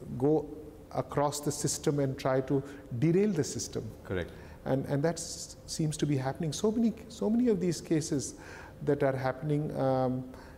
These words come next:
Speaker 1: l-, legal suits, which will go on and on. And, and I was very happy to see that within nine months, a resolution will have to be found in most of the N C L T cases, because this is,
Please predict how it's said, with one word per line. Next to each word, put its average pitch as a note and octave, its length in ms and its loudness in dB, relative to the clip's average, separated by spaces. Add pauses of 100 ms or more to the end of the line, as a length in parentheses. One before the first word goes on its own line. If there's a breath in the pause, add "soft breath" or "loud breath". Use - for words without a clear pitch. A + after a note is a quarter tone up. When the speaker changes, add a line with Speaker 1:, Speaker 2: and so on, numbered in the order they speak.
(120)
Speaker 1:
l-, C3+ 100 0 (120)
legal D3+ 340 4
suits, - 480 0 (440 loud breath)
which E3 220 0
will E3 100 2
go E3 300 4
on E3 240 2
and D#3 120 0
on. D#3 340 0
And, C#3+ 200 -4
and C#3+ 200 0
I C#3+ 80 6
was D#3 180 2
very D#3 240 4
happy C3+ 340 0
to D3+ 140 -2
see D3 340 2 (360 loud breath)
that - 300 -2
within C#3+ 320 2 (100)
nine C#3 340 2
months, B2+ 360 2 (260)
a C3+ 80 4
resolution C3+ 680 4 (140)
will C3 140 0
have B2 220 0
to C3+ 60 2
be B2+ 160 2
found C3 340 2
in B2+ 160 0
most B2 320 0
of B2+ 120 -2
the B2 160 2
N A#2+ 100 4
C A#2+ 200 0
L A2+ 60 4
T A#2 160 -2
cases, D3 340 -4
because B2 320 -2 (380 loud breath)
this - 180 4
is, F3+ 180 4